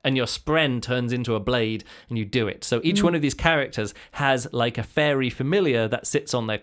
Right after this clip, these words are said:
Speaker 1: shoulder, but instead of their magical familiar being, like, a cat or an owl, it's that they can have conversations with when they're alone.
Speaker 2: Mm.
Speaker 1: You can just, and they, you know, say,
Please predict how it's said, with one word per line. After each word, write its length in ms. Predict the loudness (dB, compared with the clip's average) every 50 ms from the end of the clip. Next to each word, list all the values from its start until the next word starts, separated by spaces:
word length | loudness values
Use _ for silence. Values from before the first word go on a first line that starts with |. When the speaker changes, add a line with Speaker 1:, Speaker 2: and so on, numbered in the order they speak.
| -8 _ -14
Speaker 1:
shoulder, 560 | -6 -2 2 4 4 4 4 2 2 0 0 -4 -10 -20 -12 -6 -2
but 120 | 0 0
instead 280 | 0 0 2 0 2 2
of 120 | 2 0
their 260 | 2 2 2 2 0 -2 -6 -6 -2
magical 500 | 2 2 2 2 0 0 0 0 -2 0
familiar 440 | 0 0 2 2 2 2 2 2
being, 280 | 2 2 2 2 2 0
like, 200 | -2 -2 -4 -2 0
a 120 | 0 0
cat 340 | 2 0 -2 -2 -2 -2 -8 -4 0
or 180 | 2 2 2 2
an 160 | 0 -2 0 2
owl, 420 | 4 4 4 4 2 0 -2 -2 -2
it's 260 | -4 -4 -4 -6 -8
that 220 | -4 -4 -2 -2
they 80 | -2 -2
can 100 | -2 0
have 180 | 0 0 -2 0
conversations 680 | 0 0 0 0 2 4 4 4 2 2 0 -2 -2 -2
with 160 | -2 -2 0
when 180 | -2 -2 -2
they're 140 | 0 -2 0
alone. 460 | 2 2 4 4 4 2 2 0 0 0
Speaker 2:
Mm. 120 | -2 -2 -4 -8 -20 -20 -20 _ _ _ -4
Speaker 1:
You 240 | 0 2 2 2 2
can 160 | 0 -2 -2
just, 240 | -2 -2 -4 -4 -4
and 140 | -4 -2 0
they, 140 | 0 0 -2
you 260 | -2 -4 -2 -2 -2
know, 200 | 0 -2 -2 -4 -6 -12 -16 -16 -14 -10
say, 480 | -6 -4 -2 -2 -2 -4 -6 -8 -12